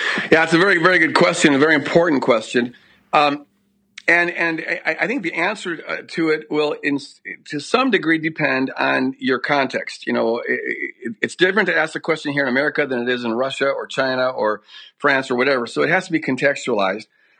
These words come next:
But the most important thing, I think, is to maintain there is an absolute distinction between the kingdom of the world and the kingdom of God. And, and our, our job, our bullseye is to be manifesting the kingdom of God, advancing the kingdom of God.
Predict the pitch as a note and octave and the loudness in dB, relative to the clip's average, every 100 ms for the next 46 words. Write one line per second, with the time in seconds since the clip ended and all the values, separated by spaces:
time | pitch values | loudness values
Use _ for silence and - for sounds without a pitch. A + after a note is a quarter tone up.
0 | - D3+ D#3+ D#3 _ - _ - D3+ G3 | 0 2 2 -2 _ -20 _ -6 -2 -2
1 | G3 D#3 - A#3+ G#3 E3 - C3+ C#3 C3+ | -2 -6 -2 -2 0 -2 -2 -2 -2 -2
2 | C#3 C3 B2 _ - D#3+ C#3+ C#3 D3 F#3+ | -4 -4 -8 _ -4 -2 0 0 -2 -2
3 | - G3+ E3+ D#3+ D#3+ _ _ _ D3+ F3+ | -2 0 2 0 -2 _ _ _ 0 2
4 | A#3 C4+ F3+ D3 - F3 F3+ E3+ D#3 C#3+ | 2 0 0 -2 0 0 0 -4 -6 -4
5 | - D#3+ C#3+ C#3 C#3+ C3 - D#3 C#3+ C3+ | -2 -2 -2 -2 -2 -2 0 0 2 2
6 | B2+ C3 B2+ A#2+ A2+ C#3 B2 G#2 B2+ B2 | 2 0 2 0 0 0 0 2 2 2
7 | - - _ _ _ - C#3+ C#3+ C#3 C#3 | -2 -10 _ _ _ 0 2 4 0 0
8 | C#3 C3 D3+ F3+ G#3+ G3 - C#3 F#3 F3+ | 0 2 2 2 2 -2 0 0 2 0
9 | C3+ D3+ F3 C3+ G#2+ B2+ C#3+ D#3 D#3 D3+ | -2 0 2 0 -2 -2 0 0 0 -4
10 | A#2+ D3+ F3+ D3 C3+ - C#3 - C3 C3 | -6 -2 -2 0 0 -2 -6 -6 -2 0
11 | B2+ B2 C#3 D3+ D3+ - C#3 B2 C#3 C3+ | 0 0 0 0 -2 -4 -4 -4 -2 -2
12 | B2 B2 C3 B2 G#2+ C3 C#3+ C3 A#2 A#2+ | 0 2 2 0 0 0 0 -6 -4 -2
13 | A2+ G#2 G2 F#2+ | -2 0 0 0